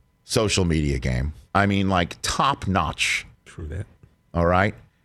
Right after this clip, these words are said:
Speaker 1: And rolls things out and says things in certain ways that are, make him unique. It's as first rate as they come. And his, the rollout, if you will, of his retirement was altered, changed.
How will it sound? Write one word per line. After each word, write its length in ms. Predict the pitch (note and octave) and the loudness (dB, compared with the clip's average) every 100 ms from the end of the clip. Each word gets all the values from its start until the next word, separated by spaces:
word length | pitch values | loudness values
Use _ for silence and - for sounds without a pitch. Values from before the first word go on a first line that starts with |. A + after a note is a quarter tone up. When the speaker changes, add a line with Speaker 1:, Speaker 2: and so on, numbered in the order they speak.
| _ - | _ 2
Speaker 1:
And 340 | A2 G#2 G#2 - | 4 4 2 0
rolls 640 | G#2 A#2+ C#3 C#3 B2+ G#2 | 0 2 2 2 2 2
things 320 | A#2+ A2+ G2 | 2 2 4
out 260 | G#2 G2 - | 4 2 2
and 200 | G2 G2 | 0 2
says 400 | - A2+ A#2+ A2+ | 2 2 2 2
things 280 | A#2 G#2 F#2 | 2 2 2
in 100 | F#2 | 0
certain 340 | - F#2+ - | 0 0 0
ways 420 | F2+ - - - - | -2 -4 -6 -8 -2
that 160 | F#2+ F2+ | 2 4
are, 380 | F#2 F2+ F2+ - | 4 4 2 -2
make 320 | - G#2 B2 | -4 0 0
him 200 | B2+ A#2 | 0 0
unique. 460 | A2+ C3 D3 - - | 2 2 2 0 -2
It's 200 | F2 - | -2 0
as 140 | G2 E2 | -2 -2
first 480 | - - F3 - | -6 -2 -2 0
rate 140 | C3+ A#2 | 0 0
as 100 | G2 | 0
they 140 | G#2 | -2
come. 320 | G#2 A2+ F2+ E2 - - _ _ | 0 -2 -2 -4 -12 -20 _ _
And 300 | A2 A2 G#2 | 2 2 2
his, 320 | - A#2 A2+ - | 0 0 0 -2
the 160 | G2+ | -2
rollout, 640 | F#2+ F2+ C3 D#3+ G#2+ F#2+ E2+ | 0 2 2 2 4 4 2
if 180 | G#2+ | 0
you 120 | G#2+ G2+ | 2 2
will, 240 | G#2 G2 | 2 2
of 180 | G2 F2+ | 2 2
his 220 | G2 E2+ | 0 0
retirement 580 | F#2 - D#3 B2+ F#2+ G2 - _ _ _ _ _ - - - | -2 0 2 2 2 -2 -8 _ _ _ _ _ -18 -12 -2
was 880 | G2+ G#2 G2+ F#2+ F#2+ F#2 F2+ D#2 - _ - | 2 4 4 4 2 2 0 -4 -10 _ -2
altered, 520 | G#2+ B2+ - E3 C#3 | 2 2 2 0 0
changed. 480 | - A2+ A#2+ C#3 - | 0 4 4 2 0